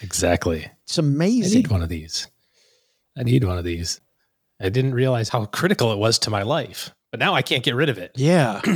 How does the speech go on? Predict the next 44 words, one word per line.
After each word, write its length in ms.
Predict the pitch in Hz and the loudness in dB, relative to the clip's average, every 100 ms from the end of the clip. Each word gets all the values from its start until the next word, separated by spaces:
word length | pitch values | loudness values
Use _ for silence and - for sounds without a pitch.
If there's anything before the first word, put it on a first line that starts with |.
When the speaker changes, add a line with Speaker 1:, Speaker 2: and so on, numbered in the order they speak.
| 127 | 0
Speaker 1:
Like 160 | 101 - | -2 0
a 40 | |
Netflix 420 | 98 - 98 90 | -2 -2 -4 -4
subscription. 460 | 95 - - - 147 | -4 -4 -6 -4 0
Speaker 2:
It 60 | |
is 140 | 160 156 | 0 2
a 60 | |
gr- 100 | 131 | 2
Speaker 1:
Stays 320 | 143 127 95 - | 2 2 -2 -4
for 140 | 85 | -6
years. 520 | 85 87 - 135 - | -4 -4 -4 -6 -4
Speaker 2:
It 100 | 135 | 0
is 120 | 156 135 | 2 2
a 80 | |
great 320 | 127 143 143 139 | 0 2 2 2
question. 480 | 143 131 - 113 | 2 2 2 -2
How 160 | 107 165 | 0 2
do 80 | 185 | 2
you 80 | 170 | 2
keep 300 | - 156 - | 0 -4 -2
the 80 | |
values, 880 | 120 135 135 131 123 110 104 - - - - - _ - | 2 4 4 4 2 0 0 -4 -4 -10 -20 -20 _ -4
uh, 280 | 120 110 | 0 0
front 260 | - 143 123 | 0 -2 0
and 80 | 131 | 0
center, 300 | - 120 104 | 0 2 0
that 180 | 110 123 | -2 2
North 220 | 123 - | 2 2
Star? 460 | - 117 107 101 - _ _ _ _ - | 0 0 0 -2 -8 _ _ _ _ -4
Speaker 1:
Well, 280 | 175 151 - | 0 0 0
I 80 | 160 | 2
mean, 180 | 170 | 2
I 80 | 151 | 2
think 240 | 147 254 - | 0 -2 0
that 300 | 135 123 120 | 0 0 0
the 120 | 104 | 2
right 200 | 110 113 | 4 4
answer 300 | 107 104 104 | 2 2 0
to 100 | 98 | 0
this 360 | 98 95 - | 2 2 2
is 340 | - 123 107 98 | 0 2 0 0
really 320 | 107 123 120 | 0 2 2
just 260 | 113 107 113 | 0 0 0
about 580 | 95 98 95 92 95 | 0 2 4 2 0